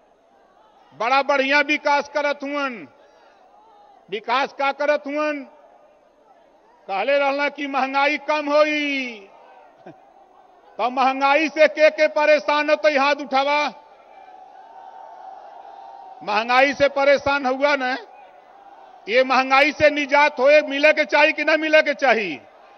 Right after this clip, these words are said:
देखा, अभी देश में by election हुआ, उपचुनाव हुआ, देश में by election हुआ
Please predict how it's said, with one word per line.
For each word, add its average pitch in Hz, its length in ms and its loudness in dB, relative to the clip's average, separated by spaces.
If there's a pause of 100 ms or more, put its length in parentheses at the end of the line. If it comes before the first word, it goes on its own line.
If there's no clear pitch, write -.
(1300)
देखा, 254 260 4 (160)
अभी 285 260 0
देश 294 380 6
में 294 240 -4
by 294 280 0
election 294 480 0
हुआ, 294 260 2 (1000)
उपचुनाव 302 680 -2
हुआ, 311 260 4 (2500)
देश 294 340 8
में 294 260 0
by 302 260 4
election 294 480 4
हुआ 311 260 2